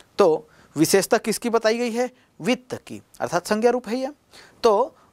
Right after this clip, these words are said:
वित्त क्या हुआ? यह विशेष्य हुआ। और किससे विशेषता बताई गई है? किंचित, मतलब कुछ, अल्प। कितना, यह निश्चित नहीं है। निश्चित नहीं होने के कारण से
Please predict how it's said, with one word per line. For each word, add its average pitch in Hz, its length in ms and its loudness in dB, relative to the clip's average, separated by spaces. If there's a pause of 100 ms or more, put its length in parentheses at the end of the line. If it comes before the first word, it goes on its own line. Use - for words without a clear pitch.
(100)
वित्त 233 320 -2
क्या 233 160 4
हुआ? 247 280 2 (240)
यह 123 140 -4
विशेष्य 135 460 -4
हुआ। 151 400 0 (420)
और 214 240 0 (220)
किससे 175 380 -2
विशेषता 233 440 0
बताई 226 280 0
गई 233 160 -4
है? 233 140 -2
किंचित, - 920 -2 (220)
मतलब 220 200 -4 (160)
कुछ, - 280 -2 (240)
अल्प। 196 240 0 (840)
कितना, 233 440 2 (280)
यह 175 120 -2
निश्चित 175 480 -2 (240)
नहीं 165 320 0
है। 117 200 -8 (220)
निश्चित 196 380 0
नहीं 202 220 -2
होने 170 180 -2
के 170 120 -4
कारण 143 280 0
से 240 240 0